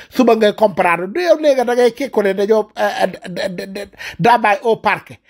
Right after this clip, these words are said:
Waaye yow Mbathio Ndiaye au parquet. Suba quinze, xoolal. Suba, première heure yaa nga, yaa nga, yaa nga, yaa, yaa nga sax.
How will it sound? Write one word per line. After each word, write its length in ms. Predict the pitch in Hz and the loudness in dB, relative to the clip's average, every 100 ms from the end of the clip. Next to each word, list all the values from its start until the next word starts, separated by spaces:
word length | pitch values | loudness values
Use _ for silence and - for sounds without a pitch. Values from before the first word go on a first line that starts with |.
| _ 170 | _ -2
Waaye 280 | 214 214 | 2 2
yow 100 | 214 | 2
Mbathio 360 | 214 220 226 208 | 0 0 0 -2
Ndiaye 260 | 196 180 190 | 0 0 0
au 120 | 214 | -2
parquet. 380 | 185 190 - 403 - _ _ _ _ _ _ _ _ _ _ _ - | -2 -2 -2 -6 -6 _ _ _ _ _ _ _ _ _ _ _ -6
Suba 440 | - - - 247 240 | -2 0 2 0 2
quinze, 340 | 269 269 254 - - | 2 2 0 -12 -6
xoolal. 300 | 233 240 415 - _ _ _ _ _ _ _ - | 0 2 0 -6 _ _ _ _ _ _ _ 0
Suba, 400 | - 339 - - _ _ | 4 4 2 -4 _ _
première 360 | 349 339 320 320 285 | 0 4 2 2 4
heure 140 | 262 | 4
yaa 180 | 247 226 | 2 -2
nga, 100 | 226 | -2
yaa 180 | 240 226 | 0 0
nga, 120 | 233 | -2
yaa 200 | 226 220 | -2 -2
nga, 140 | 240 220 | -4 -6
yaa, 180 | 226 - 208 - 208 - 202 - _ _ _ _ - | -6 -8 -16 -16 -18 -16 -18 -18 _ _ _ _ 0
yaa 160 | 254 262 | 2 2
nga 80 | |
sax. 100 | 247 | 0